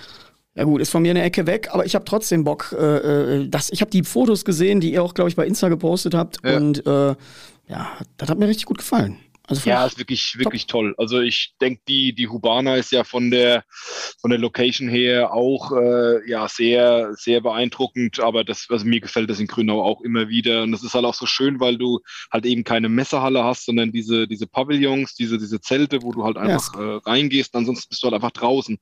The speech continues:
Speaker 1: Ist bei
Speaker 2: Und die
Speaker 1: Hubana
Speaker 2: haben
Speaker 1: auch.
Speaker 2: irgendwie die letzten Jahre immer Glück mit dem Wetter gehabt dort. Wir haben immer so tolles Oktoberwetter. Äh, also, ja, wirklich,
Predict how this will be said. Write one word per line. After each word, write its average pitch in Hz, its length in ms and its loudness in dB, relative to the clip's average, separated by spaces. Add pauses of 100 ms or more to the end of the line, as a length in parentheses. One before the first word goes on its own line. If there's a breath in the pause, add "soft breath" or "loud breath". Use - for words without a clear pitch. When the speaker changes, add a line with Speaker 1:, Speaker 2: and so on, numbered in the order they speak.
(140 loud breath)
Speaker 1:
Ist - 120 -4
bei 190 80 2
Speaker 2:
Und 180 60 2
die 185 80 2
Speaker 1:
Hubana 131 240 2
Speaker 2:
haben 180 60 2
Speaker 1:
auch. 147 60 4
Speaker 2:
irgendwie 139 580 -2
die 123 120 -4
letzten 127 300 -2
Jahre 123 260 4
immer 127 220 0
Glück - 220 -4
mit 117 120 -2
dem - 20 0
Wetter 120 220 0
gehabt 104 280 -4
dort. 104 240 0
Wir 107 120 -2
haben 127 100 -2
immer 123 220 0
so 131 160 -4
tolles 131 280 0
Oktoberwetter. 123 720 0 (600 loud breath)
Äh, 113 60 -2 (200)
also, 113 440 0 (100)
ja, 104 260 -2
wirklich, - 440 -6